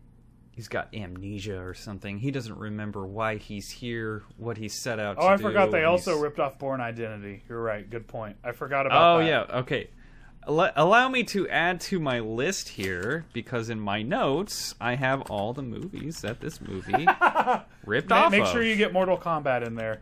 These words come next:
Speaker 1: All right, I'll add Mortal Kombat. Um, this movie, it's something that we talked about in between, uh, takes here,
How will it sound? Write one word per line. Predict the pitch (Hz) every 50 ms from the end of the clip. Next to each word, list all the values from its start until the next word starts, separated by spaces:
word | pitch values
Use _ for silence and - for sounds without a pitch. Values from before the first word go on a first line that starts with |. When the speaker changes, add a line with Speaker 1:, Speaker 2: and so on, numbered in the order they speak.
| - - - - - - - - - - - - - - - - - - - - - - - 113
Speaker 1:
All | 113
right, | 110 101 92
I'll | 90 95 101
add | 107 104 101
Mortal | 101 101 101 98 95 95
Kombat. | 95 - - 98 95 92 90 87 87 87 90 - - - - - - -
Um, | - 117 113 113 110 110 110 113 110 110 107 - - - - -
this | 123 160 180 202 - -
movie, | 160 170 170 165 156 160 160 156 160 156 - - - - - - - - - - - -
it's | 147 160 160
something | - 226 214 214 214 202 190 175
that | 160 151 139 - -
we | 131 127 127
talked | 120 - 143 127 123 120 -
about | 120 117 113 110 107 104 104 - -
in | - 117 117
between, | 104 104 - - - 127 120 113 110 110 104 104 104 101 101 98 - - - -
uh, | - 110 104 101 98 95 95 98
takes | - - 110 101 95 - - -
here, | - - - 92 87 82 85 90 90